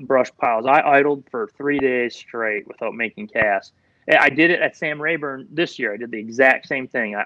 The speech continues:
idled for days looking for brush piles, marking them, not fishing them, just marking them, uh, getting my boat right over the top of them so I knew right where it was. Well, the trick, though, is when you creep up on those brush piles to keep them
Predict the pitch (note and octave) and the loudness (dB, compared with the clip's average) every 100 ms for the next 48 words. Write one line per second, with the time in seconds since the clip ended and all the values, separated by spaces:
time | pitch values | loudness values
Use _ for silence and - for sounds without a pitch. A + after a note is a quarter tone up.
0 | - B2 C3 C#3 - A#2 A2 A#2 G#2+ G#2 | 2 2 2 0 -4 -6 -2 0 -2 -4
1 | G#2 - A2+ B2 A2+ G2+ - A2 G2 F#2+ | -10 -10 -12 -6 -2 -2 0 0 2 0
2 | - _ _ _ _ _ - C3+ C#3 C#3+ | -4 _ _ _ _ _ -6 2 6 6
3 | C#3 A2+ G#2+ G#2+ G2 A#2+ C#3 - D3 C3+ | 4 -2 -2 -2 -2 0 0 4 4 4
4 | C#3 C3 B2 A#2+ A#2 A#2 A2+ G2+ G#2 G2 | -2 -2 -4 -6 -8 -2 -2 -2 -8 -10
5 | F#2+ - _ _ - B2 G#2 A2 C3+ C#3 | -12 -18 _ _ 2 6 6 4 0 2
6 | B2 A#2+ B2 A#2+ C3 E3+ F#3 E3 D#3+ D3 | 0 2 4 4 6 6 6 2 -6 0
7 | C3+ C3+ B2+ C3 B2 B2 B2+ A#2+ A2+ A2+ | 0 0 -8 -14 -8 -8 -8 -6 -2 -2
8 | A#2 G#2+ G#2 G#2 F#2 G2+ G2+ - - C#4 | -4 -8 -6 -8 -8 -8 -8 -4 2 2
9 | - C#3 A#2+ G#2+ B2 - _ _ - B2+ | 4 2 2 0 -2 -6 _ _ -2 0
10 | A#2+ C3 B2 - - C#3 B2 D#3+ D#3 C#3 | 0 -6 -8 -10 -8 -6 0 0 2 0
11 | A#2+ A#2 A2+ - A2+ - - B2+ A#2+ - | -2 -4 -6 -4 -6 -6 -2 0 0 -6
12 | - B2+ - B2 | -12 -12 -8 -10